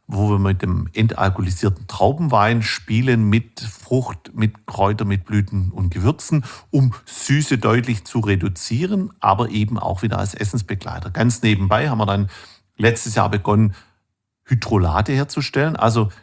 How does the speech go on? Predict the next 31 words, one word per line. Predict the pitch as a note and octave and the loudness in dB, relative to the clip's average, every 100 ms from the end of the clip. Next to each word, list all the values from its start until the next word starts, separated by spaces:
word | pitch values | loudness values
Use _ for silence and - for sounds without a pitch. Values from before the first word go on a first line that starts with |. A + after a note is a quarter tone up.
| - | -2
dieses | A2 A2 | 0 0
Thema | - A#2+ B2+ A#2 G#2 F#2 - | 0 2 4 4 2 -4 -2
alkoholfreier | G#2 A2 A2+ B2+ B2+ - G#2 G2+ | -2 0 0 0 0 -2 0 0
Gin | - C3+ E3+ F3 B2 | 0 0 0 0 0
mal | A#2 A#2+ | 2 2
nochmal | A#2+ A#2+ | 2 2
neu | A2+ A#2+ | 4 2
zu | C3 - | 0 -2
denken, | A2+ A2+ D3+ - D#3 C#3+ - _ | 0 0 -2 -2 -2 -2 -6 _
nämlich | A2+ A#2+ B2+ - - - | 2 4 4 0 -14 -6
indem | A#2+ A2+ A2+ | 2 4 6
wir | A2 | 4
nicht | A2 A#2+ - | 4 0 2
nur | B2+ A#2 A2 _ _ _ _ _ _ | 4 4 0 _ _ _ _ _ _
alkoholfreien | - A2 G#2 A2+ A2 G2+ F#2 F2 | -2 0 2 2 2 0 0 0
Gin | - A2 | 0 2
herstellen, | B2+ C3 B2+ A#2+ A#2+ A2 | 4 2 0 0 0 2
sondern | G#2+ A2 | 2 2
natürlich | G#2 G#2 A2+ A2 - - - | 0 0 -2 -2 -6 -12 0
gleich | G2+ A2+ | 2 2
mit | - | 0
der | G#2+ | 0
Frucht | - A#2+ A#2+ - | 0 -2 -4 -2
kombiniert | A#2+ G#2+ G2+ F#2 G#2 C3 - - - - | 0 2 2 4 4 2 -2 -16 -8 2
mit | A2+ A2+ | 2 4
dem | G#2+ F#2+ | 0 2
Bitter | G#2+ B2 A2+ A2 - - | 0 2 2 0 -8 -4
auf | A2 G2+ | -2 0
die | G#2+ | -4
Flasche | - F2+ F#2 - G2+ | -2 0 0 0 -4
bringen. | - - G3 D#3 E3+ | -4 -4 0 0 0